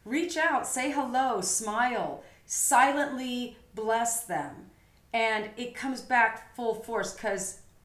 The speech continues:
our thoughts and our heart and our love meets its destination.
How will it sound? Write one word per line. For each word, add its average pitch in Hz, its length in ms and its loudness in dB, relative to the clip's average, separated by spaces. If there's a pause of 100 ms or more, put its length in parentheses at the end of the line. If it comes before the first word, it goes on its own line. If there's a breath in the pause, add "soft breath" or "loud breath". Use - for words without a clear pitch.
our 233 340 4
thoughts 247 720 0 (340)
and 202 180 -2
our 190 220 0
heart 254 480 -4
and 190 140 -4
our 185 120 -2
love 202 320 -2
meets 214 520 -6 (100)
its 202 220 -4
destination. 175 880 -6